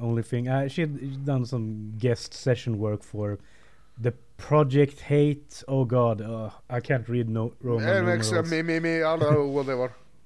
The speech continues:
Speaker 1: <laughs> I, I know M is thousand, I think. C is hundred.
Speaker 2: I don't know.
Speaker 1: Uh, yeah, well,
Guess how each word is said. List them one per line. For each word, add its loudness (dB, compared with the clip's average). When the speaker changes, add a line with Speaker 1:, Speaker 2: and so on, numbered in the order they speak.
Speaker 1:
<laughs> -20
I, 6
I 4
know 6
M 4
is -6
thousand, 0
I 2
think. -10
C 2
is -4
hundred. -2
Speaker 2:
I -2
don't -8
know. -8
Speaker 1:
Uh, 2
yeah, 6
well, -4